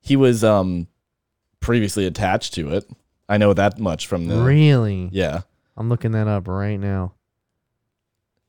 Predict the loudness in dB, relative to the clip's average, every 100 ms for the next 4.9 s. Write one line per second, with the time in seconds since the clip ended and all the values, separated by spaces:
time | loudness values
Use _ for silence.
0 | _ _ _ _ -10 -4 2 4 4 4
1 | 4 6 6 6 4 2 0 0 0 0
2 | 2 4 4 4 0 -2 0 2 4 4
3 | 4 2 -2 2 4 2 0 2 2 4
4 | 2 2 2 2 2 0 -2 -2